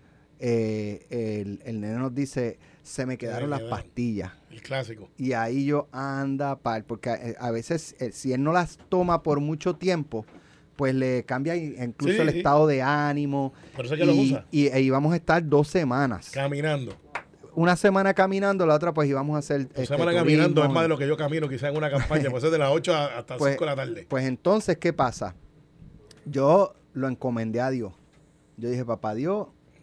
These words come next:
Speaker 2: Por ahí vamos.
Speaker 1: contrólale la <laughs> condición en lo que regresamos y puede volver a usar los medicamentos". Eh,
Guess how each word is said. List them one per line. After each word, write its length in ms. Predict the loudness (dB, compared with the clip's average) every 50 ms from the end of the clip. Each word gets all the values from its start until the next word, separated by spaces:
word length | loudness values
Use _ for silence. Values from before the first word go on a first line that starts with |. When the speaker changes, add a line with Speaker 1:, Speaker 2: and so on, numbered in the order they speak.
| _ _ _ -18
Speaker 2:
Por 100 | -6 -2
ahí 80 | 0 0
vamos. 140 | 2 0 -2
Speaker 1:
contrólale 540 | -4 -2 2 2 4 4 4 4 2 2 0
la 160 | 0 -2 -2
<laughs> 0 |
condición 880 | -8 -8 -4 -4 -4 0 2 2 0 0 0 0 2 2 2 2 0 -4 -12 -20 -20 -20 -10 -4
en 180 | 0 2 4 4
lo 140 | 2 2
que 120 | 0 0 0
regresamos 720 | 0 0 0 -2 -4 -4 -2 0 0 2 2 0 0 -2
y 80 | -2 -4
puede 300 | -4 -2 0 2 4 4
volver 320 | 4 4 2 2 0 -2
a 40 | -2
usar 200 | -2 -4 -4 -4
los 100 | -4 -4
medicamentos". 680 | -4 -4 -4 -6 -6 -6 -8 -8 -8 -10 -12 -12 -14 -16 -16 _ _ _ _ _ _ _ _ _ _ _ _ _ _ -4
Eh, 800 | -2 0 2 2 2 2 0 0 -2 -4 -4 -6 -8 -14 -20